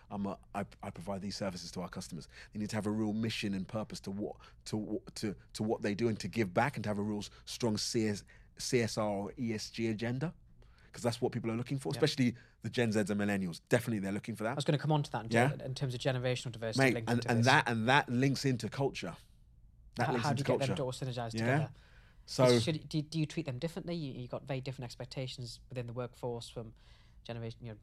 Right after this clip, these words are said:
Speaker 2: Gen Z or versus baby boomers or whatever. Does that come into your thinking when you're designing this, or?
Speaker 1: Yeah, it, it, it, it, it, it does. I think, I think what you need to,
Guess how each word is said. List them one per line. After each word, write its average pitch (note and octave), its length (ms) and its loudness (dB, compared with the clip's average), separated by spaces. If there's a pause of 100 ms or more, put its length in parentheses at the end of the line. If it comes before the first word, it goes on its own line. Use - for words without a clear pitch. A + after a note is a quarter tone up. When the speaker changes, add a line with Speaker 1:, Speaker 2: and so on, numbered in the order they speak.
Speaker 2:
Gen A2+ 200 -6
Z B2+ 260 -4
or G#2+ 240 -8
versus A2+ 600 -12
baby C3 160 -4
boomers A#2+ 340 -4
or A2+ 100 -8
whatever. A2+ 360 -8 (840)
Does C#3 120 -8
that D#3 140 0
come D#3+ 120 -4
into D#3+ 120 0
your D#3+ 60 -2
thinking E3 320 -4
when C#3+ 120 -2
you're C3+ 80 -2
designing C#3+ 420 -2
this, D#3 240 -4
or? A#2 380 -6 (420)
Speaker 1:
Yeah, A3+ 280 10
it, F#3 340 4
it, E3 240 0
it, D#3+ 260 0
it, E3+ 200 0
it, - 200 0 (180)
it C#3 200 4
does. C#3+ 340 8
I A#2+ 60 6
think, D#3+ 280 0
I B2+ 40 2
think E3 340 -2
what C#3+ 120 -2
you C3+ 120 2
need B2 320 0
to, A2 320 -2